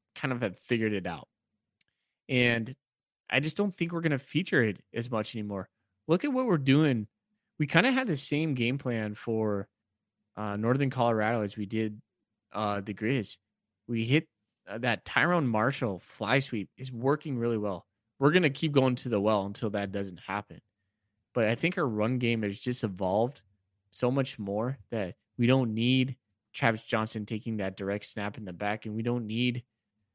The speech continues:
uh, Troy Anderson doing that same play. And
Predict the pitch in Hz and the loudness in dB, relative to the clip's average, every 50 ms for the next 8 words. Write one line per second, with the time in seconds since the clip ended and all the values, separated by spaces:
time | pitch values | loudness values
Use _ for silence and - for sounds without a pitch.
0 | _ _ _ - 90 92 90 - - 139 127 113 107 101 104 120 117 120 - 110 | _ _ _ -8 -8 -8 -8 -6 -4 -2 0 0 0 -2 -2 -2 -2 -4 -4 -4
1 | 98 98 95 107 104 104 101 98 95 - - - 113 107 104 - - 117 107 90 | -6 -6 -4 -4 -4 -4 -4 -6 -8 -8 -8 -8 -8 -8 -8 -6 -4 -4 -4 -4
2 | 87 - _ _ _ - 127 123 117 113 110 | -6 -10 _ _ _ -4 -2 0 0 -2 -2